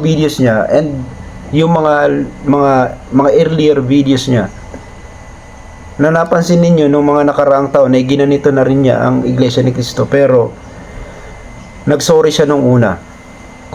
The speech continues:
No? Nagsorry siya nung una. <clears throat> Pero ngayon, bumabalik na naman siya. Maraming, maraming salamat pa rin sa mga nag-comment dito and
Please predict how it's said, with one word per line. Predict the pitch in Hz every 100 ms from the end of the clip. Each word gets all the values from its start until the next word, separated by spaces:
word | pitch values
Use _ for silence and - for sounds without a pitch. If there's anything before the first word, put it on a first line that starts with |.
| - - - - - - -
No? | 131 139 147
Nagsorry | 127 135 190 196 190
siya | 202
nung | 196
una. | 196 147 92 - - - - - - - -
<clears throat> | 190 - 185
Pero | 180 190
ngayon, | 226 196 156
bumabalik | 170 214 190 151 143
na | 151
naman | 143 131 117
siya. | 110 - - -
Maraming, | 165 247 233
maraming | 202 190 185
salamat | 180 170 170
pa | 165 156
rin | 147
sa |
mga | 151 151 143 139 131 104 -
nag-comment | 135 139 143 139 127
dito | 127 139
and | 131